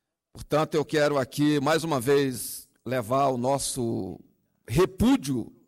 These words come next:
àquela atitude, a nossa solidariedade às famílias, ao governo do Rio de Janeiro, à população do Rio de Janeiro, mas creio que todos nós brasileiros precisamos fazer uma reflexão profunda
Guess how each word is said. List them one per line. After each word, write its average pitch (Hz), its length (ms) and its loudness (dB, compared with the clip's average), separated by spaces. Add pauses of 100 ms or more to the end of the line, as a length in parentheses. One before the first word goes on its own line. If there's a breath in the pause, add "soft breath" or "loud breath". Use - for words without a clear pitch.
(120)
àquela 113 360 -6
atitude, - 720 -8 (720)
a 117 140 -6
nossa 139 360 -2
solidariedade 185 800 2
às - 100 -4
famílias, 160 800 -2 (120)
ao 139 120 2
governo 180 480 4
do 151 100 0
Rio 160 140 2
de 135 80 -6
Janeiro, 147 520 -4
à 131 140 -8 (640 soft breath)
população 214 640 2
do 208 60 4
Rio 185 140 4
de 147 80 -4
Janeiro, 156 560 -2 (600)
mas 147 220 -2
creio 151 280 2
que 139 100 -12
todos 202 340 0
nós 165 220 -2
brasileiros 143 760 -4 (380)
precisamos 147 580 -2
fazer 127 280 -2
uma 127 180 -2
reflexão 151 640 -4
profunda 165 800 0